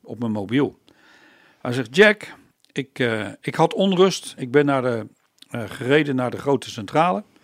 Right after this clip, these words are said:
En ik heb gezien dat hier een schakelaar verkeerd stond. Eh, alles werkt nu." En toen hebben wij 's avonds, hebben wij alles overgezet. En toen zijn wij werkelijk twee of drie uur voordat ik daar weg moest zijn,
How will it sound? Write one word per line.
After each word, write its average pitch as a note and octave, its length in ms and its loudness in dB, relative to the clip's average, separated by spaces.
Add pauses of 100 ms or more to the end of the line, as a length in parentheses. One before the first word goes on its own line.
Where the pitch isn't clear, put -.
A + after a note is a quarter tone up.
(840)
En D3 120 2
ik D#3+ 100 0
heb D#3 140 0
gezien D3+ 280 0
dat C#3+ 160 2
hier C3 140 0
een A#2+ 60 -2
schakelaar D#3 500 2
verkeerd C3 320 -4
stond. - 540 -8
Eh, G#2 180 -8 (100)
alles A2+ 260 -2
werkt F#2 280 -12
nu." - 140 -18 (1200)
En D#3+ 100 -4
toen F3+ 120 -4
hebben D#3 180 0
wij B2 100 2
's - 100 0
avonds, D3+ 420 4
hebben C3 220 -4
wij A2+ 180 -2
alles C#3 320 0
overgezet. A#2 540 -4
En G2 100 -10
toen A#2 140 -4
zijn A#2 200 -6
wij G2+ 160 -8
werkelijk D3+ 480 0 (100)
twee D3 280 4
of G2 100 -8
drie A#2 220 -2
uur A#2+ 240 0
voordat A#2+ 340 -4
ik - 120 -18
daar G2+ 140 -6
weg A#2+ 180 -6
moest A2+ 160 -6
zijn, G2 300 -8